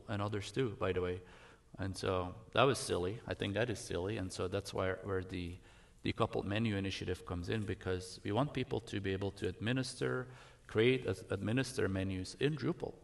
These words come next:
We want to empower, let's say, marketers or content creators to do that, and then magically their, um,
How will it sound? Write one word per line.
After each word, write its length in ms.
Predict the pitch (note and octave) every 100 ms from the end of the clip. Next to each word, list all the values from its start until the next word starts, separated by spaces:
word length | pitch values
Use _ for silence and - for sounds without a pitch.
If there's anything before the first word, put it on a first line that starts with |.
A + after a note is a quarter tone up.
| -
We 120 | G#2+
want 180 | G#2+ -
to 100 | G2
empower, 760 | F#2+ - - C#3 C#3+ A2 G#2+ - - - -
let's 160 | -
say, 140 | - G2
marketers 720 | F#2+ A#2+ A#2+ C3 B2 B2 B2
or 180 | F2+ F2 -
content 380 | A#2+ A#2+ A#2+ A#2
creators 380 | A2 G#2+ G#2 -
to 120 | F#2+
do 240 | F2 G2+ A#2
that, 240 | A#2 A#2
and 120 | G2+ F#2+
then 160 | F2+ - - - -
magically 800 | G#2+ C3 B2+ A2+ A2 G#2 F#2 F#2+ - - - - A2
their, 420 | G2 G2 F#2+ F#2+ -
um, 400 | F#2 F2 E2+